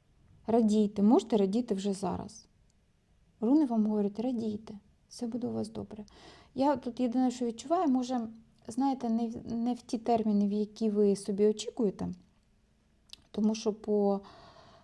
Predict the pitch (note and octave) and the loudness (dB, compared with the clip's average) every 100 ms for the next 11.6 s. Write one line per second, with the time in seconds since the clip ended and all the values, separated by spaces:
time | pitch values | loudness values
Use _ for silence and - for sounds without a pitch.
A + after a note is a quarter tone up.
0 | - G#3+ G3+ A3 A#3 A#3+ A3 A3+ A3 A3+ | -6 -2 0 0 0 2 2 0 -2 0
1 | G#3+ G#3 G#3 G#3 G#3 G3+ D3 - - - | 2 0 -2 -4 -4 -2 -4 -6 -8 -12
2 | - - - A3 G#3+ G#3+ G#3+ G#3+ A3+ A#3+ | -14 -14 -10 -4 -2 -2 0 2 4 2
3 | A3+ A3 G3 F3+ F3+ G3 - B3+ C4 B3+ | 0 -2 -2 -4 -6 -8 -10 -8 0 4
4 | B3 B3+ - _ _ - _ _ _ - | 6 4 0 _ _ -20 _ _ _ 0
5 | B3 C4+ C4+ D#4+ F#4 A#3 A3+ - F#3+ - | 6 8 8 6 6 6 2 -2 0 0
6 | G3+ F#3+ F#3+ F#3 G3 G#3 G#3 G3+ G3 A3 | 0 2 2 2 2 0 0 0 -2 -4
7 | G3+ G#3+ A3+ G#3+ F#3+ F#3+ F#3+ F#3+ F#3+ - | -4 0 2 2 0 0 0 0 -2 -4
8 | G3+ F#3 F3 A3 C4+ - A#4 A3 - - | -6 -6 -8 -10 -4 -2 0 -4 -10 -8
9 | - E4 - G#4+ - - - - - F3+ | -2 0 4 4 4 -4 -4 -10 -8 -6
10 | G3 B3 - D#4+ - G#3 F3+ - - C#4 | -4 -4 -4 -8 -6 -4 -4 -6 -8 -6
11 | B3 A3 A3 - F#3 | -6 -8 -10 -10 -10